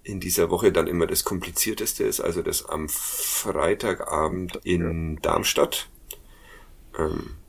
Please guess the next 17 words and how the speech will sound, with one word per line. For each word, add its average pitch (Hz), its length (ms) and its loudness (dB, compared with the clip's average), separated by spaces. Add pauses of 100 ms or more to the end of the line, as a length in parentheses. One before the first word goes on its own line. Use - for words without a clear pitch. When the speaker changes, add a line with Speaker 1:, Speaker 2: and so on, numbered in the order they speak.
(120)
Speaker 1:
ja. 73 160 2 (200)
Uli, 104 320 0
wird 104 140 4
da 117 80 6
jetzt - 520 4 (100)
für - 260 -4
den 113 140 2
Dienstag 120 480 0
munter - 560 10
durcheinander 135 720 4
gewechselt 117 1120 -2
oder 101 400 2 (280)
wird - 400 -8
genau 80 260 0
diese - 320 -2
Mannschaft - 540 -4
wieder 50 300 -4